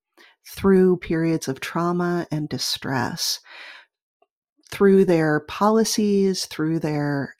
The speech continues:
actions, through the work that they are doing in the world. And you're right, it does take some humility. It takes some introspection. It takes commitment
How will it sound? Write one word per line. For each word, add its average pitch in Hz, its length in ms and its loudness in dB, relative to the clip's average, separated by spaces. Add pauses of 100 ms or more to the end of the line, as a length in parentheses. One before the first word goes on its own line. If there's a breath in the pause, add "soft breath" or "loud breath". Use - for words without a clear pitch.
actions, 170 840 -2
through 160 680 -4 (420 loud breath)
the 160 220 0
work 165 400 -2 (100)
that 160 140 -6
they 147 140 -4
are 143 100 -2
doing 147 460 -2
in 147 240 -2
the 143 100 -2
world. 127 600 -4 (680 loud breath)
And 180 520 4 (140)
you're 185 120 2
right, 202 220 4
it 160 100 0
does 190 280 4
take 147 300 -2
some 147 420 0 (100)
humility. 160 760 0 (520 loud breath)
It 175 140 -4
takes - 340 -4
some 151 580 0
introspection. 170 1200 -2 (500 loud breath)
It 170 200 2
takes 170 400 -2
commitment 170 720 0